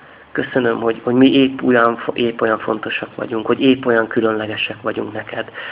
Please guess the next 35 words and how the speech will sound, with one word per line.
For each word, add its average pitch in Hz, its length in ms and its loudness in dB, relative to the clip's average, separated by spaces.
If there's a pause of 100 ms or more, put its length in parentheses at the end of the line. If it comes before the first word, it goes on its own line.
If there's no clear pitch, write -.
(220)
hogy 127 320 4 (260)
te 135 120 2
épp 151 320 6
úgy 113 220 -4
szeretsz 117 300 -6
minket, 113 320 -6
mint 113 160 -8
Lázárt, 110 640 -6 (380)
és 117 260 -2
semmivel 117 480 0
se - 180 -6
kevésbé. 113 680 -8 (540)
Köszönöm, 120 460 -4
Uram, 117 420 -8 (100)
köszönöm 120 400 -6
ezt 110 180 -10
a 117 40 -6
nagy 110 160 -10 (100)
szeretetet, - 600 -12 (340)
és - 120 -12
köszönöm 120 380 -2
azt 113 200 -6
a 117 40 -6
munkát, 113 440 -6
amit - 220 -8
végzel - 360 -10
bennünk. 67 520 -14 (680)
Kérünk, 127 420 2
hogy 117 320 2 (560)
áld 131 240 2
meg 120 140 -2
ezt 117 120 -4
az 110 120 -2
elkövetkezendő 110 840 -2
hetünket. - 640 -10